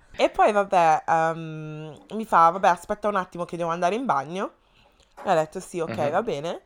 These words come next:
Speaker 1: Torna dal bagno e si mette le cuffie <laughs> e si siede. Letteralmente si è seduto e stava messaggiando
Speaker 2: Oddio.
Speaker 1: qualcuno e non mi ha parlato per tutto il viaggio.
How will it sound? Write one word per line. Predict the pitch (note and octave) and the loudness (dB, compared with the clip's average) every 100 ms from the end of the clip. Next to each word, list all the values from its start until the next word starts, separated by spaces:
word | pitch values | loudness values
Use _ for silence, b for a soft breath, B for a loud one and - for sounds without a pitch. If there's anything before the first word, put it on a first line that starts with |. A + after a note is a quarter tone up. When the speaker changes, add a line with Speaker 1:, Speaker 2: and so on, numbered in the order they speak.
| b b b _ | b b b _
Speaker 1:
Torna | G#3 G3 G#3 | 0 2 4
dal | A3 | 4
bagno | G#3+ E3 E3 F3+ | 6 6 4 -4
e | |
si | G#3+ E3 | -8 -6
mette | D#3+ - | -6 -4
le | F3+ | -8
cuffie | F#3+ E3+ E3 - E3+ F3+ F#3 _ _ - | -8 -10 -12 -8 -2 -2 -2 _ _ 2
<laughs> | - - F4 E4+ - F4 - - | 2 4 6 6 6 -10 -16 -2
e | - | 4
si | - C#4 | 4 2
siede. | - A3 F#3 F#3+ B3 F4 - C4 b b b b b b - | -2 0 2 6 6 6 -2 -6 b b b b b b 4
Letteralmente | G#3+ A3+ A#3+ A#3 A#3 B3 C#4+ | 6 8 8 8 6 -2 -2
si | G#3+ | -2
è | |
seduto | G#3+ A#3 G#3 G3+ | -2 -2 -2 -6
e | |
stava | B3+ G3+ F#3 | -2 0 2
messaggiando | G#3+ A3 F#3 D#3 D#3 E3+ | -2 -6 0 2 2 4
Speaker 2:
Oddio. | |
Speaker 1:
qualcuno | E3 E3 D#3+ C3+ A#2+ D#3 - - | 6 8 8 8 6 2 -2 -4
e | G3 | -2
non | G3 | 0
mi | G3+ | 0
ha | |
parlato | G3 F#3 F#3 F#3 | 0 0 0 -2
per | F#3 | -10
tutto | E3+ E3 | -10 -10
il | F3 | -6
viaggio. | E3 D#3+ D3+ D3 | -4 -6 -10 -16